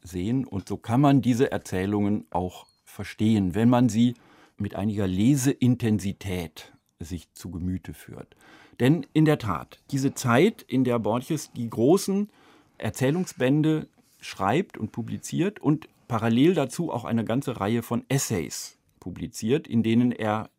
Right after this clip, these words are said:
ähnliche Fragen diskutiert, ist die Zeit der großen ideologischen Kämpfe in Europa und in der ganzen Welt.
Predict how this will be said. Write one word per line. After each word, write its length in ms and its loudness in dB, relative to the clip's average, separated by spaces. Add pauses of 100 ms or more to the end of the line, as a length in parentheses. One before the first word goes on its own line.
(120)
ähnliche 420 2
Fragen 580 -2 (360)
diskutiert, 720 -8 (300)
ist 500 -2
die 80 -8
Zeit 640 -2
der 120 -6
großen 640 -2
ideologischen 800 -4
Kämpfe 540 -2 (440)
in 140 2
Europa 400 0
und 160 -2
in 100 -4
der 120 -6
ganzen 360 -6
Welt. 360 -12